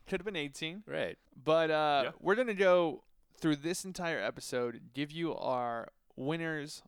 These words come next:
Speaker 1: our losers, and eventually our champion.
Speaker 3: Let's do it.
Speaker 1: So let's start it off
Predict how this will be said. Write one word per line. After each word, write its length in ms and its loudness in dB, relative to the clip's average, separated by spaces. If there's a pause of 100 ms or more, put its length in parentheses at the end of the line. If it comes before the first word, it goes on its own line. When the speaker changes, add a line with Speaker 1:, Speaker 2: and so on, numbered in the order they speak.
(140)
Speaker 1:
our 120 -4
losers, 840 -6 (440)
and 120 -6
eventually 420 -4
our 80 -6
champion. 560 -12 (1000)
Speaker 3:
Let's 200 -8
do 220 4
it. 160 0
Speaker 1:
So 140 0
let's 180 4
start 240 4
it 60 4
off 420 4